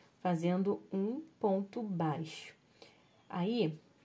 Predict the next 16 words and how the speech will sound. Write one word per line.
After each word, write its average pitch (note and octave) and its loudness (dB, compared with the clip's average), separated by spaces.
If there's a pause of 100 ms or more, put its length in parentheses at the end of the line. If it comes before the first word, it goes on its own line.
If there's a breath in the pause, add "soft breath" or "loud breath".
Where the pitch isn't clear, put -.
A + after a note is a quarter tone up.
(580)
a F3+ -2
gente F3 -2
pode F3 2
tá F#3 -2
fazendo E3 2
uma A#3 2
corrente. E3 2
Esse A#3 8
aqui, A3+ 2
ó, F#3+ 8
a F3+ 6
gente F3+ 0
já F#3 0
coloca G3+ 4
pra F3 0
dentro F#3 0